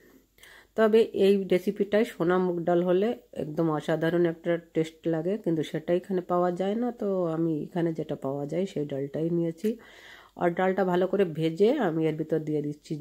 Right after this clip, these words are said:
জল, আর এটাকে ভালো করে আমি সেদ্ধ করে নিয়েছি মুগ ডালটাকে। কড়াইতে তো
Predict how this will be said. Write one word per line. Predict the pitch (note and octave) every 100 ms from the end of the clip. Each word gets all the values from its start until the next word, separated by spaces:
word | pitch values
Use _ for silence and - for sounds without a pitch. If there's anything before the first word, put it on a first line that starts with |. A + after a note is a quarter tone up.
| D3
জল, | E3+ G#3 C4
আর | F3+ D3+
এটাকে | D3+ D3 D3+
ভালো | D3 D#3 D#3+
করে | D#3+ E3
আমি | D#3 D#3
সেদ্ধ | - D#3+ F#3 F#3
করে | F#3+
নিয়েছি | G3 F#3+ F#3+ F#3+ G#3+ G#3 A#3 B3 - - - F3
মুগ | E3+ E3
ডালটাকে। | F3+ F3+ F#3 F#3 A3+ C4 - _
কড়াইতে | D3 D#3+ E3+
তো | F3+